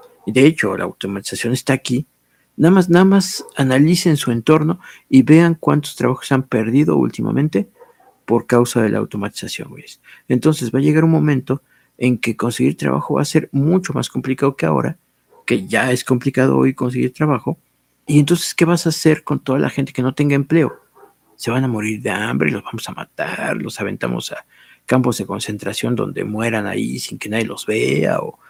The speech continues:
o ¿qué hacemos con ellos, no, cabrones? Entonces, por eso es importante también una renta básica, y básicamente para la estabilidad de los estados.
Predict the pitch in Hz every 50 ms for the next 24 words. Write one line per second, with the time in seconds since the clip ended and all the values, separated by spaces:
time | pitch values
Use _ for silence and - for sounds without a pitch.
0 | _ _ - 104 - 135 127 - - 135 123 117 - - 107 107 101 - - -
1 | - - - - 64 - - 62 62 127 143 151 - _ - - - - _ -
2 | 120 120 131 123 - - - 127 135 139 131 - 151 143 - 143 139 - 143 147
3 | - 139 123 120 123 - 120 117 113 113 117 117 117 113 110 117 113 110 123 123
4 | 147 165 - - - - 120 - - - - - - _ - 127 143 147 170 -
5 | - - 170 160 165 165 165 - 135 117 120 113 117 107 - - 107 101 110 110
6 | 110 113 123 139 143 127 120 - - 113 - _ - 143 151 131 -